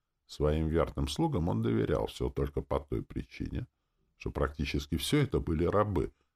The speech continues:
которые ему верно служили и не могли отступить в сторону от его инструкций.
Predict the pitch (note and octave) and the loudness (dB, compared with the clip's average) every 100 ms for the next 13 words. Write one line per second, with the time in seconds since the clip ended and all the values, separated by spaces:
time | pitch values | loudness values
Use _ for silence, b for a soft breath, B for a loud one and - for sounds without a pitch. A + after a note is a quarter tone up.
0 | _ - B1+ C#2 C#2 D2 F2 F#2+ F#2 F2 | _ -4 -2 2 2 4 4 4 4 4
1 | C#2 C#2+ - D#2 D2 F2 A2+ F2 - - | 4 0 0 0 0 0 0 0 -2 -8
2 | _ _ _ A#2 A2+ A2+ A2+ G#2+ A#2 A2+ | _ _ _ 2 4 6 4 4 6 8
3 | F#2 - F#2+ F#2+ F2+ - B2+ A2 F#2 D#2+ | 6 2 0 2 0 4 6 8 6 4
4 | D2 E2+ F2 F2 F#2 - C#2+ - - B1 | 4 4 4 4 2 0 -2 -2 -4 -4